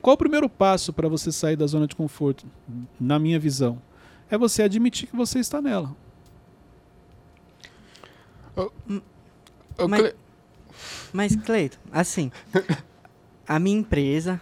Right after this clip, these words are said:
Speaker 3: um exemplo aqui, tá crescendo em sessenta graus. Mas aí, como eu sei se eu não tô na zona de conforto? Porque ela poderia tá crescendo a noventa graus aqui. Eu sou
Speaker 1: Profissionalmente, eu cresço sessenta.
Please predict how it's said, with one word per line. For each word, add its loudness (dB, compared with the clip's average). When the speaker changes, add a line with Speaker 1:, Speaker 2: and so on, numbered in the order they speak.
Speaker 3:
um -2
exemplo -4
aqui, -6
tá 0
crescendo -4
em -2
sessenta -4
graus. -4
Mas 0
aí, 0
como 4
eu 2
sei 2
se 0
eu 4
não 2
tô 0
na 2
zona 0
de -10
conforto? -2
Porque -4
ela 4
poderia 0
tá -2
crescendo -2
a 2
noventa 0
graus 0
aqui. 4
Eu 10
sou 10
Speaker 1:
Profissionalmente, 4
eu 2
cresço 2
sessenta. 0